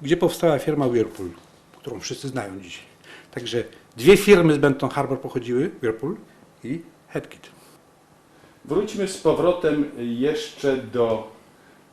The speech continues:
Speaker 2: tej pozycji wyjściowej pana Artura. Pan trzyma w ręku
Speaker 1: Narzędzie
Speaker 2: jakieś
Speaker 1: walki. Jest to
Speaker 2: Oj,
Speaker 1: narzędzie walki.
Speaker 2: oj, oj.
Speaker 1: Lutownica.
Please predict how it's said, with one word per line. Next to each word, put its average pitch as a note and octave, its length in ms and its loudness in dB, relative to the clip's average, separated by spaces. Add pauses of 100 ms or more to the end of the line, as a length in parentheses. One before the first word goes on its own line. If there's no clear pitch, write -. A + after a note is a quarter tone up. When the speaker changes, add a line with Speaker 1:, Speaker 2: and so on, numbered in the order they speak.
(140)
Speaker 2:
tej D#3+ 200 0
pozycji C3+ 520 0
wyjściowej B2+ 720 2
pana A2+ 260 -4
Artura. A2+ 600 -2 (480)
Pan B2 160 -4
trzyma B2+ 280 -4
w A#2+ 40 -6
ręku B2 400 -6 (360)
Speaker 1:
Narzędzie C#3 320 6
Speaker 2:
jakieś C3 140 2
Speaker 1:
walki. G#2+ 360 2 (180)
Jest - 120 -18
to C#3+ 120 -2
Speaker 2:
Oj, D#3+ 80 4
Speaker 1:
narzędzie D#3+ 360 4
walki. A#2+ 280 4
Speaker 2:
oj, D#3+ 60 4 (100)
oj. G2+ 180 -2 (340)
Speaker 1:
Lutownica. D#3+ 600 6